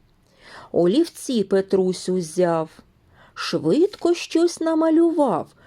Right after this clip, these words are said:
хоч крути, а хоч верти, має тільки три кути. А й справді, діти, ця геометрична фігура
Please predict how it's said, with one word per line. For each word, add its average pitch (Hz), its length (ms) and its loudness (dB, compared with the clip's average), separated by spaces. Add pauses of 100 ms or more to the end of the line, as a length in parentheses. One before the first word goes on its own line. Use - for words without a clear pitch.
(120)
хоч - 340 0
крути, 294 600 0 (640)
а 170 180 0
хоч 156 440 -2
верти, 254 600 0 (460)
має 330 600 2
тільки 233 560 -2
три 208 360 2
кути. 220 680 -2 (1500)
А 208 160 -2
й 311 60 2
справді, 214 800 -2
діти, 196 600 -4 (300)
ця 196 360 0
геометрична 180 920 -2
фігура 170 880 -2